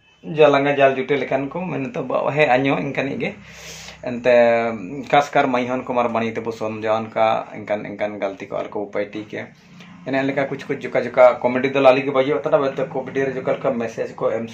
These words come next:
ᱠᱩᱞᱤᱝ ᱛᱮᱱᱮ, ᱢᱮᱥᱮᱡᱽ ᱠᱚ, ᱥᱚᱢᱟᱡᱽ ᱦᱚᱸ ᱠᱚ ᱛᱟᱞᱟᱨᱮ ᱦᱟᱯᱟᱴᱤᱝ ᱛᱮᱭᱟᱜ ᱪᱮ ᱱᱤᱛᱤᱨ ᱵᱤᱱ, ᱯᱤᱱᱛᱤ ᱨᱮ ᱛᱮᱭᱟᱜ ᱞᱮᱠᱟᱱ ᱩᱲᱩᱜ ᱠᱚ ᱢᱮᱱᱟᱜᱼᱟ। ᱮᱱᱫᱚ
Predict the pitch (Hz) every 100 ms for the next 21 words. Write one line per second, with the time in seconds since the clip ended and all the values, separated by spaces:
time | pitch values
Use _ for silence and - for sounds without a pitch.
0 | - 117 117 117 113 110 101 110 - 113
1 | 117 - - - - - 110 107 104 104
2 | 104 95 - _ _ _ - 117 113 107
3 | 110 110 117 107 110 110 - - 113 -
4 | 110 110 113 104 104 - 110 113 117 110
5 | 110 117 110 107 - _ _ 117 110 110
6 | 110 110 101 87 107 110 113 110 - 107
7 | 104 95 156 - - - - - _ -
8 | 147 160 165